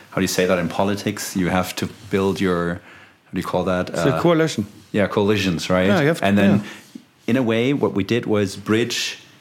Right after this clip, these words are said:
Speaker 1: the creative new spirit, new ideas with experience, with what
Speaker 2: Totally.
Speaker 1: is doable, what
Speaker 2: Yeah.
Speaker 1: not, what is, where's the risk too high, where can we, like, go through? Yeah, I think that was a nice example where we could learn a lot for,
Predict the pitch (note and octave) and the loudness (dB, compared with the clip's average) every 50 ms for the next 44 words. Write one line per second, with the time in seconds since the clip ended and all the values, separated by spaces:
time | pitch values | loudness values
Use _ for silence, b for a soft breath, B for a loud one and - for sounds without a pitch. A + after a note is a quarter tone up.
0 | _ _ _ _ _ _ - G#2+ G2+ F#2+ F#2 F2 - - A2+ A2 A2+ G2+ - - | _ _ _ _ _ _ -4 -2 0 0 0 -2 -2 0 0 2 2 0 0 0
1 | A#2 A2 G#2+ G2+ G#2+ - - B2+ B2+ C3+ C#3+ C#3+ C#3 A#2+ A2 A2 G#2 G2+ G2+ F#2+ | 0 2 2 0 -2 -2 -2 0 2 2 2 2 2 2 0 2 2 0 0 0
2 | G#2 G#2 A#2 B2 B2+ B2+ B2 - - - F#2+ - - - - - - - A2+ A#2 | 0 0 0 0 0 -2 -2 -2 -2 -2 -2 -2 -2 -6 -6 -6 -2 0 0 2
3 | B2 C3 B2+ B2 B2 B2+ C3 C3 B2+ - - G2+ F#2 - B2+ B2+ B2+ A#2+ A2+ G#2 | 2 2 2 2 2 2 0 0 -2 -2 -2 -2 -2 2 2 4 4 4 2 2
4 | G2+ - A#2+ A2+ A2+ G2+ G#2 G2+ F2+ G2 F#2+ - - F#2+ G2 G2+ A2+ B2+ C3 B2 | 0 0 0 0 2 2 2 2 2 2 0 0 0 2 2 2 2 2 0 -2
5 | - - - A2 A2 G2 G#2 G2+ G2+ - - - G2 G2+ G#2+ G#2+ G#2 - - G#2 | -4 -6 -6 -2 0 2 2 2 2 0 -4 -4 -2 0 0 0 0 -2 -2 -2
6 | G2+ A2+ G#2+ - - - - - G2+ F2 G2+ G#2 A2 A#2 B2 B2+ C3 C3+ C3 - | 0 0 0 -2 -4 -6 -2 -2 0 0 0 0 0 0 0 0 0 0 -2 -2
7 | - G2+ G2 G2+ F#2+ - G2 G2 G2 G2+ F#2+ F#2+ F#2+ F#2 - - - - - G2+ | -2 -2 -2 -2 -2 -2 -2 -2 0 0 0 0 -2 -2 -6 -10 -10 -4 -2 -2
8 | G2 G2 - - A2+ A#2+ B2 C3+ D3 - B B B B B B B B B B | -2 -2 -2 -2 0 0 0 0 -2 -4 B B B B B B B B B B
9 | B B B B B B B _ - F#2+ F2 E2 F2+ - - _ _ - - - | B B B B B B B _ -6 -4 -4 -4 -4 -8 -16 _ _ -12 -8 -4
10 | A#2+ B2 A#2 A#2+ A#2 A2 G2 G#2+ G2 F#2 F#2 F#2 F#2 F#2+ - - - - - - | -2 -2 0 0 0 -2 -2 -2 -2 -2 0 -2 -2 -4 -6 -8 -8 -8 -6 -6
11 | - F#2 F2+ F2+ F#2+ F2 F2 F#2 F#2 F2+ F2 E2 - - E2 - G2 F#2+ F#2 F#2 | -4 -4 -2 -2 -2 -2 -2 0 -2 -2 -4 -4 -6 -8 -8 -6 -4 -4 -2 -2
12 | F#2 F2+ F2+ F2+ F2+ F2+ E2+ - - - - - - - - F2 E2 D#2+ D#2+ D#2 | -2 -2 -2 0 0 0 -2 -4 -6 -12 -14 -16 -10 -6 -2 -2 0 0 -2 -4